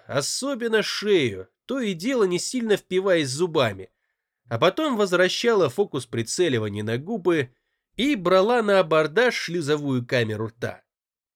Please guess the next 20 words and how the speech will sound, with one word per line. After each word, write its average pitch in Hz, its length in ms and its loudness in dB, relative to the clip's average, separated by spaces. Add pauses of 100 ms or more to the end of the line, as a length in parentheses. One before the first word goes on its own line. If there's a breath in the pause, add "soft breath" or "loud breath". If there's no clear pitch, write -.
(240)
Я 180 360 0
не 262 120 -4
успевал 240 600 0
предложить 190 540 -2
манёвр, 123 560 -2 (240)
дай 196 420 0
бог 180 380 -6
поспеть 214 560 -2
за 170 140 0
её 208 260 -2
инициативами. 180 840 -2 (800)
Наконец 175 560 0
она 220 200 2
отступила. 127 640 -6 (840)
«Андрей», — 165 480 0
сказала 110 460 -4
она, — 107 280 -4 (540)
«пойдём 247 340 0
к - 60 -14
тебе». 110 380 -6